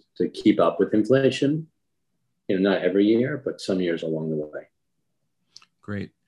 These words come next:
Speaker 2: Wh-, marijuana. What, what's, what, well, all most people understand is it's, it's legalized. What, what did the legislature come up with? What's the
Speaker 1: Yeah.
Speaker 2: program?
Speaker 1: So we, it's true, it's legalized today. You can walk down the streets of New York smoking a joint, and it's,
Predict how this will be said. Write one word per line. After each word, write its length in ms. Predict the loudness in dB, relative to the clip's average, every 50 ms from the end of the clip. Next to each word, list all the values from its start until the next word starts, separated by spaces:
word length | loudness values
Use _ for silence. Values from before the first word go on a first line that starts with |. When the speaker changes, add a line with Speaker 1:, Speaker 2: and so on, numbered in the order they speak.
| _ _ _ _ _ -12
Speaker 2:
Wh-, 140 | -12 -8 _
marijuana. 600 | -4 -2 -2 -2 -2 -2 -2 -2 -2 -2 -4 -6 -8 -14 _ _ _ _ _ _ _ _ _ _ _ _ _ _ _ _ -20 _ _ _ _
What, 240 | -12 -6 -6 -6 -6 -8 -12
what's, 440 | -10 -8 -8 -8 -8 _ -14 -16 -16 -16 -16
what, 300 | -12 -8 -6 -6 -8 -8 _ _ _ _ _
well, 220 | -8 -8 -8 -8 -10
all 160 | -10 -10 -8
most 300 | -8 -6 -6 -6 -6 -8
people 240 | -8 -12 -10 -6 -6
understand 440 | -6 -6 -6 -8 -6 -6 -4 -4 -4
is 120 | -6 -6 -8
it's, 360 | -10 -10 -10 -16 -20 -20 -20 _ _ _ _
it's 300 | -10 -10 -10 -12 -12 -8
legalized. 880 | -4 -4 -4 -4 -4 -8 -8 -8 -10 -12 -14 -16 -18 -20 -20 -20 _ -20
What, 280 | -10 -8 -8 -8 -8 _ _
what 200 | -12 -10 -10 -12 -14 _ _ _ _ -14
did 120 | -14 -10
the 100 | -8 -8
legislature 600 | -8 -8 -10 -10 -10 -12 -12 -12 -12 -12 -14 -18
come 220 | -14 -10 -8 -8 -8
up 160 | -8 -10 -14
with? 140 | -16 -14 -14
What's 200 | -14 -14 -14 -18
the 300 | -14 -10 -10 -8 -8 -10 -12 _ _ _ _ _ _
Speaker 1:
Yeah. 180 | -6 -6 -6 -6 -10 _ _
Speaker 2:
program? 540 | _ -10 -10 -10 -10 -12 -14 -14 -16 -18 -20 _ _ _ _ _ _ _ _ _ _
Speaker 1:
So 140 | 2 4 6
we, 400 | 6 4 4 0 -4 -14 -18 -18 _ _ _ _ _
it's 240 | -2 -2 -2 -2 0
true, 200 | 2 4 4 4
it's 180 | 4 2 0 0
legalized 520 | 2 2 2 0 0 -2 -6 -10 -10 -6
today. 240 | -4 -4 -2 -2 -2
You 160 | -4 -4 -4
can 140 | -2 -2 0
walk 180 | 0 -2 -2
down 120 | -2 -2 -2
the 80 | -2
streets 260 | -2 -2 -2 -2 -2 -4
of 60 | -4
New 140 | -4 -4 -4
York 280 | -2 -2 -4 -4 -4
smoking 400 | -2 -2 -2 -2 0 0 0 0
a 60 | 0
joint, 400 | 0 -2 -4 -4 -4 -6 -10 -12
and 140 | -14 -14 -14
it's, 200 | -16 -16 -20 -20